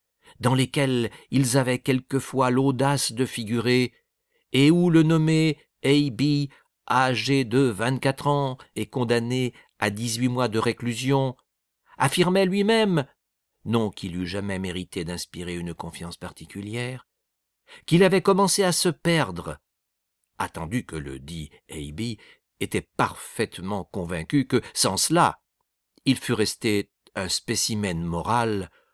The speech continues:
du premier numéro. Puis venaient monsieur Gradgrind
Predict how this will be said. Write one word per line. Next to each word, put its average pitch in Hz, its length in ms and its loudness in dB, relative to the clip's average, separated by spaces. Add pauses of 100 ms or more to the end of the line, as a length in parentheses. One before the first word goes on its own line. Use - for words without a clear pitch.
du 95 220 -6
premier 90 580 -8
numéro. 85 580 -6 (1700)
Puis 175 380 0 (800)
venaient 131 720 0 (320)
monsieur 107 460 -2
Gradgrind 107 960 -4